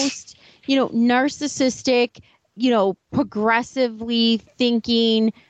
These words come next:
They're not the anti-hero. They're, they're the, they're the disco warriors. They're the, the, you know, they're not, he, it's completely the antithesis, but he realizes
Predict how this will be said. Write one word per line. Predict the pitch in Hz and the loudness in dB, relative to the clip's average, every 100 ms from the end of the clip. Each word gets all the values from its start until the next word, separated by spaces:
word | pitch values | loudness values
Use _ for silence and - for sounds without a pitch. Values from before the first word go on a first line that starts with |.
| _ | _
They're | - 277 | -2 2
not | 262 285 330 | 2 2 0
the | - 254 - | -2 -2 0
anti-hero. | 240 269 277 220 180 175 175 160 151 147 | 0 0 2 2 2 -2 -2 0 0 0
They're, | 226 240 - _ - | 2 0 -2 _ -2
they're | 269 339 311 | 2 2 0
the, | 226 240 247 220 190 - _ | 0 0 2 2 2 -2 _
they're | 196 254 359 392 | -4 0 2 2
the | 247 | -2
disco | 190 226 320 - 233 190 165 | -2 -2 -2 -2 0 2 0
warriors. | 165 175 175 165 160 170 - | -2 0 2 2 2 0 0
They're | 254 311 | 0 0
the, | 277 247 160 - _ _ - | -2 -4 -6 -10 _ _ -14
the, | 262 | -12
you | - 330 | -2 0
know, | 294 | 2
they're | 320 | 2
not, | 311 320 330 320 - _ _ _ _ _ - - _ | 2 2 2 0 -4 _ _ _ _ _ -20 -20 _
he, | - - | -8 -4
it's | - - | -4 -4
completely | - 285 - 294 320 349 226 208 180 - _ _ | -4 -6 -4 -2 0 0 0 0 0 -4 _ _
the | 214 226 | 0 0
antithesis, | 226 247 302 294 - 190 | 0 -2 -2 -2 -2 -4
but | - 220 - | -2 -4 -4
he | - 247 | -6 -4
realizes | 220 277 359 208 202 208 196 185 | 0 0 2 2 0 -4 -6 -8